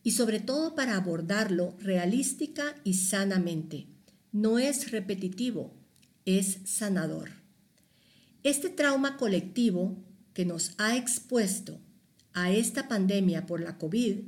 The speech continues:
si no lo abordamos de la mejor manera, nos va a llevar a una siguiente pandemia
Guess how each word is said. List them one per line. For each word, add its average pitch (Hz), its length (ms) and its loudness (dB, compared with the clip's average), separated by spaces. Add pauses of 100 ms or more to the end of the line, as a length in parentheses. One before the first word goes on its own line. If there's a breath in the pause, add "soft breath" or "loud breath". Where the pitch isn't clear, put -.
(500 loud breath)
si - 280 2
no 190 260 10
lo 302 120 2
abordamos 190 880 -2
de 185 180 0
la 180 100 2
mejor 220 400 -4
manera, 233 760 0
nos 190 240 2
va 220 60 2
a 240 60 2
llevar 262 260 2
a 254 80 -2
una 254 220 -2
siguiente 220 440 -2
pandemia 220 600 -2